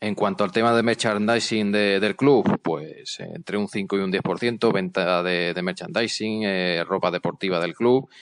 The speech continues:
También, eh, un capítulo muy importante, que es un, un porcentaje muy importante de, de, del presupuesto del club, es lo que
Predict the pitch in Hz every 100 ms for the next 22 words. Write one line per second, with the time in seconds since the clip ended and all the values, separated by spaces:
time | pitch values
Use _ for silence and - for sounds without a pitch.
0 | - - 101 101 110 110 110 107 104 101
1 | 104 98 101 107 104 104 101 95 95 110
2 | 110 98 95 92 87 - 90 90 87 -
3 | 95 92 87 87 87 85 87 87 98 -
4 | 95 87 101 95 95 98 92 85 104 101
5 | 92 95 92 95 90 87 85 90 87 87
6 | 95 87 90 - 98 92 92 87 117 117
7 | 101 92 92 92 92 87 85 87 82